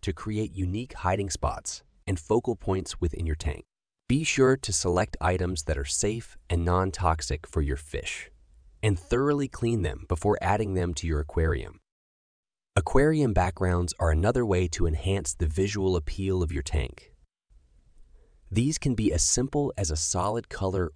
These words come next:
or patterned background, or as elaborate as a three-dimensional, textured backdrop that adds depth and dimension to your design.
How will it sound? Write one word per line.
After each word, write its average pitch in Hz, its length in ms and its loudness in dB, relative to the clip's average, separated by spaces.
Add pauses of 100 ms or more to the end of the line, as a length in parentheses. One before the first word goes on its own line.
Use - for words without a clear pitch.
or 113 180 4
patterned 92 600 -4
background, - 600 -2 (400)
or 120 300 4
as 101 160 -2
elaborate 90 580 0
as 92 160 -2
a 82 60 -2
three-dimensional, 85 920 -2 (320)
textured - 480 2
backdrop 85 640 0
that - 200 2
adds 95 340 -2
depth 87 500 2
and 85 140 -2
dimension 76 540 0
to 78 120 -4
your 71 140 0
design. 71 460 -2